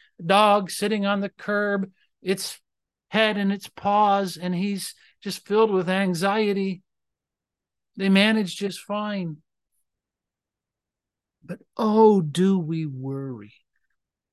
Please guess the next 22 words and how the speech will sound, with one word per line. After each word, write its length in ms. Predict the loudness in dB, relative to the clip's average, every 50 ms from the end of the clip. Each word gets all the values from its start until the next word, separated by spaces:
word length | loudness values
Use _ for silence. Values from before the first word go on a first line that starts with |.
| _ _ _ _ _ _ _ -14
And 180 | -10 -10 -10 -10
the 80 | -10
more 340 | -6 -2 2 2 2 2 2
we 160 | 0 0 -2
worry, 340 | -2 -4 -8 -12 -12 -10 -10
the 100 | -8 -8
more 180 | -6 -6 -6 -6
we 160 | -6 -6 -8
forget 320 | -8 -10 -10 -8 -6 -6
about 320 | -6 -4 -6 -6 -8 -8 -12
God. 340 | -14 -14 -14 -16 -18 -18 _ _ _ _ _ _ _ _ _ _ _ _ _ _ _ _ _ _ _ _ _ _ _ _ _ _ _ -4
American 500 | 0 2 2 4 2 2 2 0 0 2
mystery 360 | 2 0 0 -2 -4 -2 0
novelist 500 | 0 2 2 2 2 2 0 -4 -4 -6
Arthur 360 | -4 -2 -2 -2 -2 -4 -8
Summers 420 | -8 -6 -6 -4 -2 -2 -2 -2 -2
Roach 480 | 0 0 0 0 0 -4 -8 -12 -8
once 240 | -6 -6 -6 -6 -6
said, 240 | -4 -4 -4 -4 -6 _ _ -20 _ _ _ _ _ -20 _ -18
"Worry 500 | -14 -8 -4 0 0 2 2 2 2 2
is 160 | 2 0 0
a, 160 | 0 -2 -2